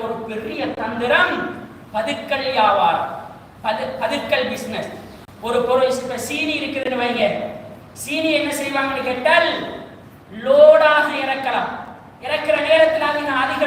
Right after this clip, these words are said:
லாபம் வரும். இப்ப கவர்மெண்ட்ல ஒரு சிஸ்டம் போகுது, இது வந்து விலை கூட போகுது, டக்குனு கடையை மூடுவார்கள். எங்கள்கிட்ட சீனி இல்லைன்னு சொல்லுவார்கள். ஆனால் விலை கூடிய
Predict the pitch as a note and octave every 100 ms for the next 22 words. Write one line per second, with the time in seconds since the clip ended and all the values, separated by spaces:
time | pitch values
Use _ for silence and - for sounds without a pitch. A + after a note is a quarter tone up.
0 | C#4+ D4 C#4+ C#4+ C4 - - - - -
1 | - - C#4+ C#4 D#4 C#4+ C#4 - - -
2 | - C#4 D4+ D#4 D#4 D4+ C#4+ - C#4+ -
3 | D#4 D#4 D4 D4 D4+ D4+ D4+ D#4 D#4 D#4+
4 | D4+ B3+ D#4+ - E4+ - D4+ G3+ - F3
5 | - - - - - - - D#4+ D#4+ D#4+
6 | D4+ D4+ C#4+ D4+ D4+ D4+ D4+ D4 C#4 B3+
7 | C4 G#3+ - - - - B3 D4 D4 D4
8 | D4 D4 D4+ D4+ D4+ D#4 D#4+ D#4 D4+ D4+
9 | D4 D4 C#4+ D4 - - - - - -
10 | - - - A#3 C4+ D4+ E4+ E4+ E4+ -
11 | - - C#4+ D#4+ E4 D#4+ D4+ D#4+ D#4+ D#4+